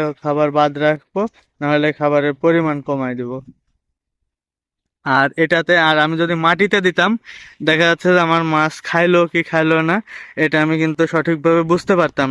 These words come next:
না। আহ, হয়তো আমার খাবার খাচ্ছে না, আমি মাটিতে শুধু দিয়েই যাচ্ছি, দিয়েই যাচ্ছি, কিংবা এমনও হচ্ছে যে আমার খাবারের চাহিদা প্রচুর, আমি অল্প কিছু খাবার মাটিতে দিচ্ছি, সেই খাবারে আমার মাছের হচ্ছে না। আহ,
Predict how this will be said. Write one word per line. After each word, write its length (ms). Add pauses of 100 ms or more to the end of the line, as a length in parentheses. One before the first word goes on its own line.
(100)
না। 80 (560)
আহ, 240 (320)
হয়তো 240
আমার 220
খাবার 280
খাচ্ছে 300
না, 100
আমি 180
মাটিতে 280 (100)
শুধু 180 (120)
দিয়েই 300
যাচ্ছি, 260 (140)
দিয়েই 300
যাচ্ছি, 280 (420)
কিংবা 300
এমনও 300
হচ্ছে 280
যে 120
আমার 220
খাবারের 440 (120)
চাহিদা 360 (140)
প্রচুর, 280 (100)
আমি 120 (220)
অল্প 160 (120)
কিছু 160 (100)
খাবার 200 (100)
মাটিতে 300 (100)
দিচ্ছি, 220 (120)
সেই 220
খাবারে 320
আমার 220
মাছের 280 (480)
হচ্ছে 280 (100)
না। 60 (440)
আহ, 340